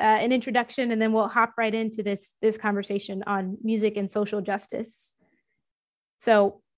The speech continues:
hailed by the New York Times for his trademark brilliance, penetrating sound, and rich character, clarinetist Anthony McGill enjoys a dynamic international solo and chamber music career and is principal clarinet of the New York Philharmonic,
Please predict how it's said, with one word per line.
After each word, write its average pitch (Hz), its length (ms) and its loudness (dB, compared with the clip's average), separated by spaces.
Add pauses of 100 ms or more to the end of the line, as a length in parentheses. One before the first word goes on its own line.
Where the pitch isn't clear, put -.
hailed 302 560 6
by 233 220 6
the 220 100 -2
New 226 100 0
York 240 240 -2
Times 220 380 -2
for - 100 -4
his 214 240 -2
trademark 208 560 0
brilliance, 247 760 -2
penetrating 240 520 2
sound, 208 560 0
and 185 120 -4
rich 233 220 0
character, 202 600 -2 (380)
clarinetist 247 640 2
Anthony 233 640 0
McGill 202 720 -2
enjoys 214 360 2
a 208 60 2
dynamic 233 600 2
international 233 640 0
solo 233 580 0
and 220 220 0
chamber 240 360 0
music 220 340 0
career 196 420 -6 (320)
and 208 120 -2
is 196 100 -2
principal 269 540 -4
clarinet 247 600 2
of 202 120 -4
the 202 60 0
New 214 120 0
York 220 340 0
Philharmonic, 202 600 -2